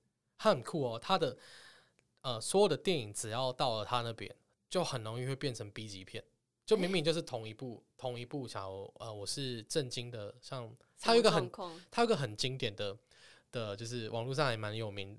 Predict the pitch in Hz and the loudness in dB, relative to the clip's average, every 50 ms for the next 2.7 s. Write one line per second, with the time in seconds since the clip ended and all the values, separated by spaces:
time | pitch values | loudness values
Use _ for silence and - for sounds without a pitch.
0 | _ - 139 135 131 123 110 95 117 117 107 - 131 - - - 95 95 - - | _ -4 -2 0 0 0 -2 -2 -2 -4 -2 -2 -4 -4 -4 -4 -6 -6 -6 -8
1 | - 113 104 - _ _ _ _ _ _ _ 165 170 180 185 180 147 151 147 147 | -6 -8 -8 -10 _ _ _ _ _ _ _ -4 -2 0 0 0 2 0 0 2
2 | 143 107 95 - 101 101 - - 131 110 101 110 95 | 2 0 0 0 -6 -4 -2 -2 -2 0 -2 -4 -6